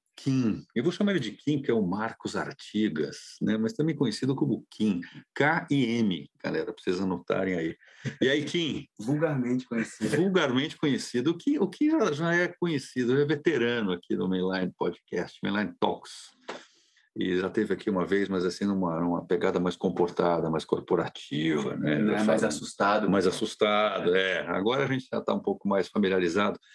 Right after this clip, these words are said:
Speaker 1: Kim, conta aí pra gente, cara, quem é você?
Speaker 2: Cara, antes de mais nada, uma pessoa muito feliz de estar aqui. Que honra, né? Tá com vocês dois. Quando eu recebi o convite, eu fiquei muito feliz.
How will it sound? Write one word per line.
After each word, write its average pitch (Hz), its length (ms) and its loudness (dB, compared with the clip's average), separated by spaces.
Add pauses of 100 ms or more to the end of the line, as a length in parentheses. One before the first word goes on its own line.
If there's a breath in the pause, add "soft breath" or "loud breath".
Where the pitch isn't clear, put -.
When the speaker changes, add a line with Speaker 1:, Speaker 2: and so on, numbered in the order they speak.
(320 loud breath)
Speaker 1:
Kim, 165 200 -2
conta 151 260 4
aí 147 60 4
pra 131 180 2
gente, 95 260 0
cara, 104 300 2
quem 143 180 0
é 135 60 2
você? 107 420 -2 (800)
Speaker 2:
Cara, 123 400 0
antes 151 300 0
de 151 160 -2
mais 147 320 0
nada, 147 580 0 (180)
uma 131 140 0
pessoa 139 300 0
muito 139 180 0
feliz 151 320 2
de 147 60 -6
estar 151 100 2
aqui. 110 340 -4 (540)
Que 160 160 -2
honra, 131 340 0
né? 113 300 -2
Tá 110 80 -4
com 98 420 -4
vocês 104 360 -4
dois. 113 480 -2 (360 soft breath)
Quando 110 140 -4
eu 117 60 2
recebi 120 260 0
o 123 60 2
convite, 110 340 0
eu 120 60 -10
fiquei 110 160 -4
muito 110 240 -2
feliz. 117 560 -2